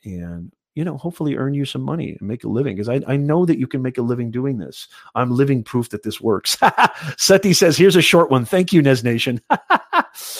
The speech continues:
Yeah, I really appreciate you, uh, uh, Seti. I'm totally teasing you too about the essays. I love you to death. You know that.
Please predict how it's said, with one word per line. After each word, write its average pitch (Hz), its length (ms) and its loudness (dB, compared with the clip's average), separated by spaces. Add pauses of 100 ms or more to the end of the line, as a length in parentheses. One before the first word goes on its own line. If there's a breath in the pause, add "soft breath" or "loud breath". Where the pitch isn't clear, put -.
(220 loud breath)
Yeah, 165 160 6
I 143 120 4
really 170 260 4
appreciate 165 540 0
you, 127 240 2
uh, 117 180 0
uh, 113 140 -2
Seti. 120 280 -4
I'm 127 120 -2
totally 135 280 0
teasing 117 360 -6
you 104 100 -8
too 113 160 -8
about 101 160 -10
the 101 160 -12
essays. 95 360 -8
I 104 40 -2
love 110 240 2
you 107 80 -4
to 95 80 -6
death. 92 300 -10
You 101 80 -6
know 95 160 -6
that. 87 220 -10